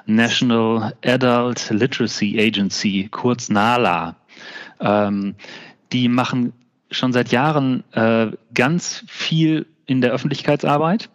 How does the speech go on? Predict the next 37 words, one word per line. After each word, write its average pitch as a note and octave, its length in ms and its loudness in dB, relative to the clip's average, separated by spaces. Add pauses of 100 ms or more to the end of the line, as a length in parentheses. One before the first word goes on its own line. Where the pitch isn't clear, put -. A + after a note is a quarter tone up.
(180)
Und, B2 360 2
äh, A#2+ 120 2
da A2+ 120 2
lohnt B2+ 360 0
sich A#2 120 -2
immer D3 200 2
ein B2+ 180 0
Blick, D3+ 260 0
weil B2 120 4
die B2+ 60 2
uns B2+ 180 0
immer C3 200 2
ein B2 60 0
bisschen A#2+ 220 -2
voraus G#2 400 0
sind. - 240 -8
<laughs> - 80 -20 (1120)
Also, F#3+ 280 2 (360)
äh, C3+ 180 4
ich, C#3 200 -2
äh, C3+ 320 2
zum C#3 160 0
Beispiel F3 440 2
nur, E3+ 300 2 (280)
äh, B2 200 4
zweitausendacht C#3+ 1120 -2
waren A#2 420 0
die A#2+ 160 -4
schon A#2 240 0
so A2 160 0
weit A2+ 260 0
und B2+ 140 -2
haben C3 320 0
im, B2 260 -2 (400)
äh, A2 220 2
Fernsehen C3+ 720 0
damals, F#2+ 600 -2